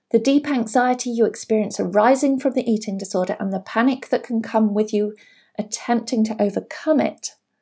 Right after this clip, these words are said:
are not stemming from fears of weight gain alone. They arise from a deeply embedded addiction that creates overwhelming withdrawal symptoms of fear and anxiety.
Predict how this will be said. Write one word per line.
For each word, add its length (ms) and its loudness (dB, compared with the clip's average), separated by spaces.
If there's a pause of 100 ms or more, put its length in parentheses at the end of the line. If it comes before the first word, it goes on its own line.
(580)
are 80 4
not 460 4
stemming 480 2
from 200 -2
fears 360 6
of 120 -6
weight 200 4
gain 240 0
alone. 580 0 (400)
They 200 6
arise 420 2
from 160 0
a 80 2
deeply 580 -2
embedded 540 2
addiction 720 -4 (280)
that 140 4
creates 460 2
overwhelming 880 4
withdrawal 560 6
symptoms 560 -4
of 120 -4
fear 380 0
and 200 -6
anxiety. 840 -2